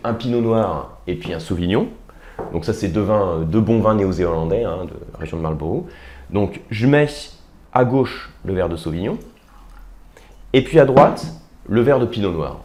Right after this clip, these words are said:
Donc a priori, on ne devrait pas avoir trop de difficultés à faire, euh, à identifier les deux. Alors, quand je sens le verre, bah, tout de suite, dès le premier nez, c'est vrai que on est là aussi sur un cépage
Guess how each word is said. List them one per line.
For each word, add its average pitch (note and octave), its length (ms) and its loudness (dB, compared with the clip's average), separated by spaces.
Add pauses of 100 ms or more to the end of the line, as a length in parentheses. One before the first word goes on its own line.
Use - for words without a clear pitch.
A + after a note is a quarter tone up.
(640)
Donc - 80 -14 (340)
a G#2 120 2
priori, A2 600 2 (1120)
on - 60 -10
ne F#2 60 -6
devrait F#2 260 2
pas G#2+ 80 4
avoir G#2 220 0
trop A#2 180 -2
de G#2+ 60 2
difficultés G2 600 -4
à D#2+ 100 -2
faire, D#2+ 260 -6
euh, C#2 240 -10 (320)
à F2+ 100 -6
identifier G2 480 -4
les E2 120 -2
deux. C#2+ 140 -8 (680)
Alors, G#2 360 2 (360)
quand F3+ 140 6
je D#3+ 160 4
sens D#3 300 0 (240)
le A2+ 100 2
verre, G#2+ 360 2 (340)
bah, F2+ 100 -6
tout A#2 100 -4
de A2+ 60 -4
suite, - 320 -6
dès G#2 220 2
le A#2+ 80 0
premier B2+ 340 0
nez, C3+ 140 0
c'est C3 140 -6
vrai G2+ 160 0
que D#2 140 -4 (600)
on G2+ 100 0
est G#2+ 80 4
là G#2 100 2
aussi G#2+ 200 -4
sur F#2 180 -6
un E2+ 40 -4
cépage - 600 -8